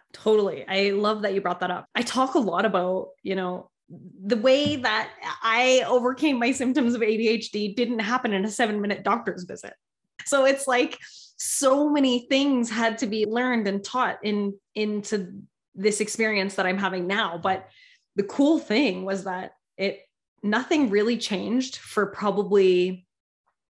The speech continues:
I would say, maybe sixteen years. All the years that I was on medication, nothing changed because I was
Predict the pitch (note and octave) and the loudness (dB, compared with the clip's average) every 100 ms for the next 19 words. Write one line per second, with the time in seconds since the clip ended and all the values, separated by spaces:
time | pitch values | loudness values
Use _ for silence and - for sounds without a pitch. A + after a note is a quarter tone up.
0 | _ - _ F#3+ G3+ G3+ - G3 F#3+ F#3 | _ -20 _ 0 2 2 -2 -4 -4 -6
1 | F#3 - - - A3 G3 G3 - G#3+ F3 | -6 -6 -6 -4 -2 -2 -6 -12 -12 -2
2 | F#3+ G#3+ A3 G#3+ G#3+ F#3+ F#3 F#3 F3+ F#3 | 0 0 2 2 2 0 -2 0 -2 -4
3 | F#3 G3 F#3+ F#3+ - - F#3+ F#3 F#3 G3 | -4 -4 -6 -8 -12 -6 -6 -4 -6 -6
4 | F#3+ - - - _ - - - - _ | -8 -12 -16 -18 _ -20 -20 -20 -20 _
5 | G3+ G3+ F#3+ F#3 E3+ F#3 F#3+ F#3 - | -4 0 0 0 -2 -2 0 -2 -8